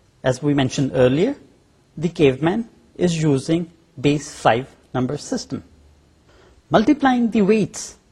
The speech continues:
by the corresponding decimal equivalents of the caveman numbers results in two twenty. The caveman number system, as we have seen,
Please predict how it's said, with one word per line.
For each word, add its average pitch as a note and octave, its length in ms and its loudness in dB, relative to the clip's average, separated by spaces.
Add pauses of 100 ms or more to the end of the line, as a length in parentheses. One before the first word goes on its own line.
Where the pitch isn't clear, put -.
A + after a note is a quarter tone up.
(140)
by D3 140 6
the D#3 180 -2
corresponding F#3+ 800 0 (140)
decimal G3+ 640 0
equivalents F3 760 0
of C#3+ 180 -2
the D3+ 80 -2
caveman F3 540 0
numbers C3+ 480 -2 (500)
results D3+ 500 4
in D3 240 -2 (240)
two C#3+ 300 -2 (200)
twenty. - 360 -4 (1120)
The E3 100 -4
caveman C4 420 0
number G3 240 0
system, E3 540 -4 (320)
as D3+ 160 -4
we E3 80 2
have D3 80 0
seen, D3 480 2